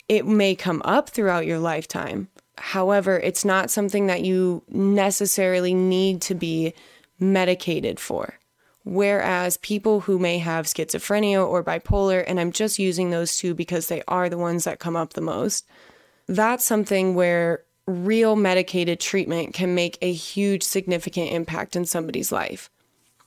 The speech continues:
I'm only speaking from my personal experience in life because, again, I was having a really hard time finding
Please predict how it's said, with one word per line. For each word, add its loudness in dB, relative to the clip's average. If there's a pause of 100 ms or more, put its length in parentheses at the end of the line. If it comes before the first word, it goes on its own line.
(1300)
I'm 2
only 4
speaking 0
from -2
my 0
personal -2
experience -2
in 0
life -2
because, -4
again, -4
I 2
was 0
having -2
a 0
really 0
hard -2
time -4 (400)
finding 0